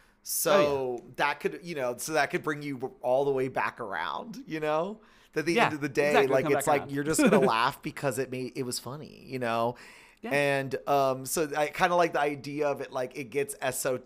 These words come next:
Speaker 1: so esoteric that it ends up coming back around again and becoming just very, like, universal, you know?
Speaker 2: Yeah.
Speaker 1: But at the end, they still
Speaker 2: Look,
Speaker 1: don't
Speaker 2: we
Speaker 1: quite
Speaker 2: all
Speaker 1: understand what gay humor is.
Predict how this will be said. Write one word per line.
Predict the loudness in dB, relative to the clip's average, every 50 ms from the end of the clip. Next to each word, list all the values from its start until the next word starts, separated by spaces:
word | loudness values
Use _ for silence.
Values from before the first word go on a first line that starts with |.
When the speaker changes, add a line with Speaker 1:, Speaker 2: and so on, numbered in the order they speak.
| _
Speaker 1:
so | -6 -4 2 4 4 4 4 2
esoteric | 0 0 2 2 0 0 2 0 0 0 0 0 -2
that | -2 -2
it | -2 -4
ends | -4 -4
up | -6 -6 -4
coming | -6 -6 -6 -2
back | -2 -2 -2 0 -2
around | -2 -2 -2 -2 -4 -6 -8
again | -6 -6 -6 -6
and | -6 -10 -12
becoming | -12 -12 -6 -6 -6 -6 -6 -12 -10
just | -10 -10 -10 -8
very, | -8 -8 -8 -8 -10 -8
like, | -8 -8 -10 -10 -12 -14
universal, | -14 -14 -14 -14 -14 -14 -10 -10 -8 -8 -8 -10 -12 -14 -18 -20 -20 -20 -20 -20 -20 _ _ -4
you | 0 2
know? | 4 4 4 4 4
Speaker 2:
Yeah. | 2 0 0 -2 -8 _ -20 -20 -20 -20 -20 -4 8
Speaker 1:
But | 10 10 10
at | 12
the | 10 8
end, | 8 8
they | 6 6
still | 6 8 8
Speaker 2:
Look, | 8
Speaker 1:
don't | 8 10
Speaker 2:
we | 12
Speaker 1:
quite | 12 12 12
Speaker 2:
all | 12
Speaker 1:
understand | 8 8 6 2 2 0 2 2
what | 0 0
gay | -2 -4 -4
humor | -6 -8 -10 -10 -10 -10 -10
is. | -10 -10